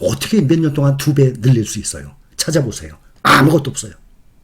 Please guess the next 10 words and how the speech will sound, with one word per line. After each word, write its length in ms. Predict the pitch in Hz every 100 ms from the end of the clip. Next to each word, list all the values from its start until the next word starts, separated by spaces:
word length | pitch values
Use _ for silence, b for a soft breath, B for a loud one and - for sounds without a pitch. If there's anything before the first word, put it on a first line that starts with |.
| _ _ - - _ _ _ _ _ _ _ - B
부동산과 500 | - 139 175 190 190
주식 300 | 190 170 -
외엔 360 | 151 151 151 139
없습니다. 600 | - - - 131 67 67 - _ B B
근데 220 | 180 185
부동산은 840 | - - 143 139 156 131 - - 78
몇 200 | - 131
억씩 300 | 214 - 202
있어야 300 | - - 65 -
돼요. 140 | -